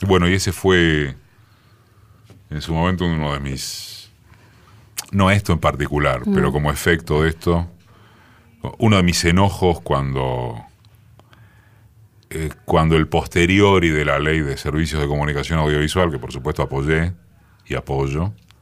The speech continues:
Speaker 1: fue, eh, no haber expandido la capacitación a los actores de los nuevos medios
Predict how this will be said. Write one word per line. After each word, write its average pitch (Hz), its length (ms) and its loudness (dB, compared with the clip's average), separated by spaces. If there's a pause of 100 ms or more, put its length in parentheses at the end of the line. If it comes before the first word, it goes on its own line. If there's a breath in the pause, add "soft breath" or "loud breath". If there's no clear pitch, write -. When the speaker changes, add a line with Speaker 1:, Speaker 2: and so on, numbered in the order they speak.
(1160 soft breath)
Speaker 1:
fue, 98 580 2 (2750)
eh, 85 500 4 (560)
no 95 240 2
haber 101 160 6
expandido 92 840 2
la 82 120 2
capacitación 82 1000 0
a 82 80 4
los 73 200 -2
actores 90 520 0
de 80 100 0
los 71 140 0
nuevos 82 300 0
medios 82 640 0